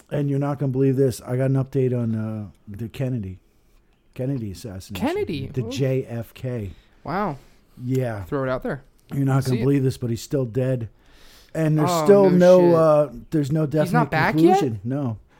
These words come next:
Speaker 1: There's still no definite conclusion what happened to his head. So,
Speaker 2: Well,
Speaker 1: yeah.
Speaker 2: yeah, I'm pretty sure. I'm
Speaker 1: And,
Speaker 2: I,
Speaker 1: uh,
Speaker 2: like, honestly,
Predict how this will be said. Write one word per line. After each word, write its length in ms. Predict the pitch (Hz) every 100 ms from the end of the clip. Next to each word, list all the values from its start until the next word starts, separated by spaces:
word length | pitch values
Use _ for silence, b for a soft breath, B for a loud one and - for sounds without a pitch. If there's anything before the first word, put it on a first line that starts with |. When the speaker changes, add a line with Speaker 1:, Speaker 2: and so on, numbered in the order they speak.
| b b b
Speaker 1:
There's 160 | 143
still 260 | - 196 196
no 160 | 190 180
definite 380 | 175 170 175
conclusion 500 | - 143 - 160 147
what 140 | 131 131
happened 280 | 139 135 131
to 80 |
his 140 | 135 127
head. 240 | 143 120 - b b b b -
So, 320 | - 170 160
Speaker 2:
Well, 80 | 151
Speaker 1:
yeah. 400 | 160 160 - 185
Speaker 2:
yeah, 60 | 175
I'm 80 |
pretty 200 | 170 233
sure. 220 | 262 320 277
I'm 160 | 202
Speaker 1:
And, 240 | 156 139 135
Speaker 2:
I, 80 |
Speaker 1:
uh, 40 | 131
Speaker 2:
like, 220 | 196 190
honestly, 560 | 180 208 233 269 247